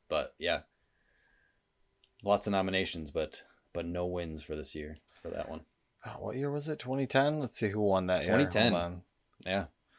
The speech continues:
Speaker 2: Ooh, let's see here. Who else we had? We had Javier Bardem for Beautiful, Jeff Bridges for True Grit, Jesse Eisenberg for The Social Network, Colin Firth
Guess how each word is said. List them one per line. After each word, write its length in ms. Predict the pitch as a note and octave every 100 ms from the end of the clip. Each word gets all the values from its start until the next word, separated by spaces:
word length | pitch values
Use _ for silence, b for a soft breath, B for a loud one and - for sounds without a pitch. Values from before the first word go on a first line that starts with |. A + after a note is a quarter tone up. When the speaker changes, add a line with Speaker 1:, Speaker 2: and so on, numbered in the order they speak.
| _ _ _ _ _ _ _ _ _ _ - E3+
Speaker 2:
Ooh, 720 | F3 D#3+ C#3 B2+ A#2 A2+ A2
let's 160 | A#2 -
see 80 |
here. 140 | B2+ G#2+
Who 140 | B2
else 200 | B2 A2+
we 120 | A#2
had? 220 | G#2+ G#2+ G#2
We 80 |
had 140 | G#2+ G2+
Javier 500 | B2 C3 C#3 C#3+ C3
Bardem 720 | C3 B2+ B2+ C3+ D3 D#3 -
for 720 | - B2 A2 G#2 G#2 G2 - _ - G#2+ A2 _
Beautiful, 920 | B2 A#2+ C3+ - A2 - A2 G2+ G#2+ A2
Jeff 260 | A#2 G#2+
Bridges 360 | - A#2 C3 A2
for 100 | G2+
True 300 | - - B2
Grit, 400 | A2 A#2 C3 - _ _ _ _ _ -
Jesse 400 | - C3+ - C3+
Eisenberg 640 | A#2 B2+ A#2+ B2 B2 A#2+
for 160 | - A#2
The 120 | G#2
Social 340 | - A#2 - A#2
Network, 380 | G#2+ G2 A2+ - B -
Colin 440 | - C#3 C3+ D3
Firth 640 | C3 - D3 C#3 A2+ -